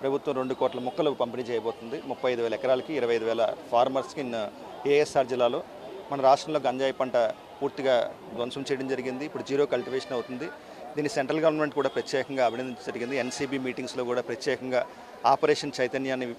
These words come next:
వేరే రాష్ట్రాలు కూడా అడాప్ట్ చేసుకోవాలని చెప్పి వాళ్ళు, వాళ్ళు సూచించడం జరిగింది. అదేవిధంగా ట్రాన్స్‌పోర్టేషన్లో ఆపరేషన్ ఈగల్ and ట్రైన్స్, ఇరవై ఒక్క ట్రైన్స్ మీద మేము ప్రత్యేకంగా దాడులు చేస్తున్నాం.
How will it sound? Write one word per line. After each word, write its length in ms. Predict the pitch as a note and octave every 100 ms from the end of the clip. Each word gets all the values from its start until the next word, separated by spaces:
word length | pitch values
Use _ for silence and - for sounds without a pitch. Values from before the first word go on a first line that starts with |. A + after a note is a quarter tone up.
| -
వేరే 200 | A#2+ C#3+
రాష్ట్రాలు 420 | D3 B2+ - C3
కూడా 320 | A#2 A#2+ A2+ A2
అడాప్ట్ 280 | A#2+ B2+ -
చేసుకోవాలని 340 | A2 A#2 A2+
చెప్పి 200 | A2 -
వాళ్ళు, 320 | A#2 G#2+ G2 F#2 - - - -
వాళ్ళు 340 | B2 B2 A2+ G#2+
సూచించడం 440 | - C3+ C3+ - B2+
జరిగింది. 400 | A#2+ A#2+ B2 G3+ - - - - -
అదేవిధంగా 480 | C#3+ E3+ D3+ D3 C#3+
ట్రాన్స్‌పోర్టేషన్లో 880 | - B2+ C3+ C#3 D3 C#3+ C3 C3+
ఆపరేషన్ 400 | A#2+ B2+ C3+ -
ఈగల్ 160 | B2 B2
and 120 | B2
ట్రైన్స్, 280 | A#2 A2 G#2+
ఇరవై 260 | A2+ B2+ C3
ఒక్క 140 | -
ట్రైన్స్ 420 | A2+ B2 C#3+ C#3+
మీద 120 | D#3
మేము 140 | C#3 B2
ప్రత్యేకంగా 420 | A#2 - C3 B2+
దాడులు 340 | A#2 A2+ B2+
చేస్తున్నాం. 360 | B2+ A#2+ - C#3+